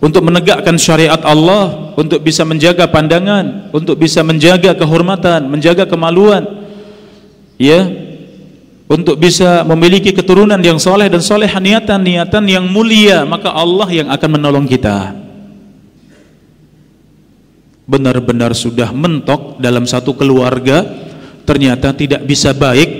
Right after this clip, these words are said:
harus dipertahankan, tapi ternyata kejelekannya jauh lebih banyak daripada kebaikannya, ada jalan keluarnya, apa? At-talaq.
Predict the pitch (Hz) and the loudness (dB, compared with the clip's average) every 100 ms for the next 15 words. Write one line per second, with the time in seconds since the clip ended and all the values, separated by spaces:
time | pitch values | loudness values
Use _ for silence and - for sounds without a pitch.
0 | - - - - - 127 151 180 190 151 | -14 -18 -20 -20 -8 -2 2 2 2 0
1 | 165 165 160 151 165 175 170 165 143 143 | -4 -4 -2 0 2 0 0 -2 -2 -2
2 | 147 165 156 156 156 170 185 160 175 165 | 0 0 0 0 -2 -2 -2 0 2 2
3 | 170 170 185 180 170 170 208 185 180 165 | 0 0 0 0 2 2 2 2 2 2
4 | 196 214 214 - - - - - - 143 | 4 4 0 -2 -16 -18 -20 -20 -8 0
5 | 151 160 185 196 202 165 165 160 170 220 | 2 2 2 2 2 2 2 2 0 0
6 | 175 214 233 190 190 185 185 180 180 170 | 0 0 2 2 4 2 2 2 4 2
7 | 156 147 160 165 160 147 139 - 160 175 | 0 0 0 0 -2 -2 -6 -4 -2 -2
8 | 202 | -2